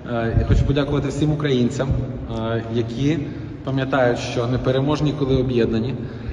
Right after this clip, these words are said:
Я хочу подякувати всім за віру, тому що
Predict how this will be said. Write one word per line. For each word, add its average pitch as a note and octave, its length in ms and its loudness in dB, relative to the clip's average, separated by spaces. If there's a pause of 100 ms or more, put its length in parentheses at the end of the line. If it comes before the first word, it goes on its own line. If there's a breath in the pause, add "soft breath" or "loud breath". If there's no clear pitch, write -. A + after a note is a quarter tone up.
(120)
Я B2 160 2
хочу C3+ 260 2
подякувати C#3 560 4
всім E3 420 0 (260)
за B2+ 560 6 (140)
віру, B2+ 360 10 (600 loud breath)
тому C3 160 6
що C#3 300 8